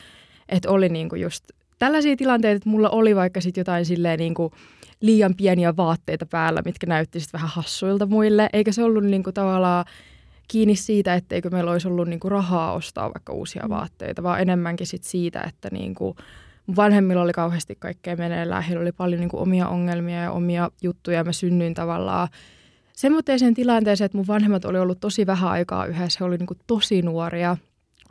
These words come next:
Speaker 1: Mun isä teki paljon töitä ja oli niinku valtavasti tavallaan niinku poissa kotoa. Ja sit niinku, sit vaikka semmonen, mä muistan, että mä olin niinku koulussa ja sit niinku,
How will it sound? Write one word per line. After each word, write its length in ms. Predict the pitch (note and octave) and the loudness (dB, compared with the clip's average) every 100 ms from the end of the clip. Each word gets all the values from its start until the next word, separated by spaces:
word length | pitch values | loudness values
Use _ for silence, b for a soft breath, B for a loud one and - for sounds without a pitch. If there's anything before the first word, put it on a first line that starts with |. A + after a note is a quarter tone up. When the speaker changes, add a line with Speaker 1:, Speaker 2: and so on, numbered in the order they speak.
| - | -6
Speaker 1:
Mun 100 | A#3 | 0
isä 140 | G3+ | 2
teki 200 | F#3+ F#3 | 2 -2
paljon 360 | F3+ F#3 F3 F3+ | -4 -2 0 -2
töitä 400 | G2 - - - | -2 -2 -2 -2
ja 160 | G#3 - | -2 -2
oli 200 | F3+ F3+ | -2 -4
niinku 460 | G3+ G3 G3 - _ - | -6 -6 -6 -8 _ -2
valtavasti 520 | F3+ F3 - - - | -2 -2 -8 -12 -14
tavallaan 520 | - F#3 F3 F3 F3+ F3 b b b b b b b b | -10 -6 -4 0 0 -2 b b b b b b b b
niinku 500 | F#3+ F3 E3+ - E3+ F3 | 0 0 -2 -6 -6 -4
poissa 300 | G#3 G3+ - | 0 0 0
kotoa. 560 | F#3+ F#3 - F3+ F3+ F3+ b b b F#3 | -4 -4 -2 0 0 -2 b b b -4
Ja 80 | |
sit 220 | F3+ F3 F3+ | -2 -2 -4
niinku, 460 | E3+ E3 E3 E3 E3+ E3+ - B B B B B B B | -4 -4 -4 -4 -4 -10 -14 B B B B B B B
sit 180 | C4+ A#3+ | 0 2
vaikka 220 | D4+ D4+ | 0 0
semmonen, 540 | C#4+ C4+ A#3 G3 F3 - G3 | 0 4 4 4 2 -2 -2
mä 60 | |
muistan, 500 | F#3+ F#3+ F3+ - E3+ | 2 2 0 -2 -6
että 220 | F3+ - | -6 -4
mä 60 | F#3 | 0
olin 200 | F#3 F3+ | 2 2
niinku 180 | F3 F#3 | 0 -2
koulussa 720 | A3+ G3+ E3+ E3+ E3+ - F#3 - b b b | 2 4 2 0 -6 -6 -8 -10 b b b
ja 100 | F#3 | -2
sit 180 | F3+ F#3 | -2 -2
niinku, 480 | F3+ E3 E3 D#3+ | -2 -2 -4 -6